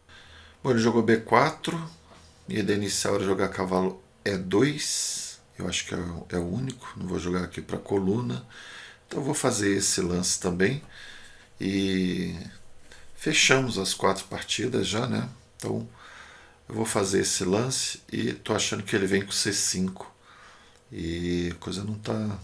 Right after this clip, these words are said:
não tá muito legal não, tá complicado. Eu devo ter que jogar D cinco.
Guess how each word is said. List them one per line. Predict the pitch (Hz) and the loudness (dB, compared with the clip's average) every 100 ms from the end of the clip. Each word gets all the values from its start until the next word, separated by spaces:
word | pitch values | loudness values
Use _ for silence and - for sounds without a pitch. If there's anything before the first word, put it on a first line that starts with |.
| - | -8
não | 92 | -8
tá | 92 98 | -6 -4
muito | 101 104 107 | -2 -2 2
legal | 101 98 101 | 4 4 4
não, | 90 80 | 2 -4
tá | 76 | -10
complicado. | - 113 107 131 - 85 82 90 | -10 -8 -4 -2 0 0 0 -2
Eu | |
devo | 87 87 | -2 -4
ter | - - | -6 -8
que | 90 | -2
jogar | 87 85 87 | -2 0 -2
D | 82 85 | -2 -4
cinco. | - - - 101 135 - - | -2 -2 -2 -2 -2 -4 -12